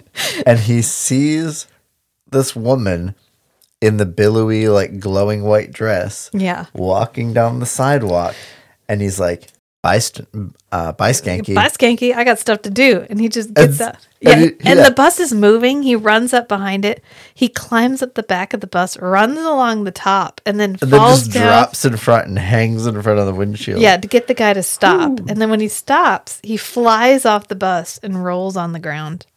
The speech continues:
Speaker 1: And just as he does that, Alessandra gets off the side, gets out the side door. And he runs around, but she's already gone. And we get, Skanky is such a ride or die for Nick.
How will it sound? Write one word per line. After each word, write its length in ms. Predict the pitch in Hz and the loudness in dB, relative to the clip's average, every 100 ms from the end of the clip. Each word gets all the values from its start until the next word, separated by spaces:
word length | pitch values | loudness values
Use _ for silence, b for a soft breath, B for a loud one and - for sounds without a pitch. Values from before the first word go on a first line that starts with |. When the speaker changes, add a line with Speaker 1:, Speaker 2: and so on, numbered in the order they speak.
| _ | _
Speaker 1:
And 200 | - 214 | -2 0
just 280 | 196 208 - | 2 0 -2
as 140 | 214 208 | -6 -4
he 100 | 196 | -4
does 240 | 180 170 | -4 -6
that, 240 | - - - | -8 -8 -6
Alessandra 540 | 180 165 - 165 180 | -6 -6 -10 -10 -12
gets 240 | 175 165 | -12 -12
off 220 | - 160 _ | -10 -12 _
the 80 | 190 | -12
side, 480 | - 165 139 - - _ | -10 -10 -12 -18 -20 _
gets 180 | 208 - | -10 -6
out 140 | 175 | -8
the 100 | - | -8
side 300 | 170 170 160 | -10 -8 -10
door. 260 | 170 165 - _ b b b b b b | -14 -18 -20 _ b b b b b b
And 240 | 214 202 | 2 2
he 160 | 190 240 | 2 2
runs 300 | 214 220 226 | 4 4 4
around, 360 | 214 196 202 226 | 0 2 0 0
but 120 | 214 | -4
she's 240 | - 180 | -6 -10
already 300 | - 175 165 | -6 -8 -8
gone. 320 | 160 139 170 180 | -10 -14 -14 -10
And 160 | 226 | -6
we 140 | 254 302 | -6 -4
get, 200 | 330 - | -6 -6
Skanky 440 | - - 415 466 | -10 -6 -4 0
is 100 | 277 | -2
such 240 | - - - | -2 -8 -4
a 60 | 262 | -4
ride 300 | 202 180 180 | 0 0 -2
or 80 | |
die 240 | 175 156 147 | -6 -8 -10
for 180 | - 175 | -12 -16
Nick. 340 | - - - | -14 -16 -18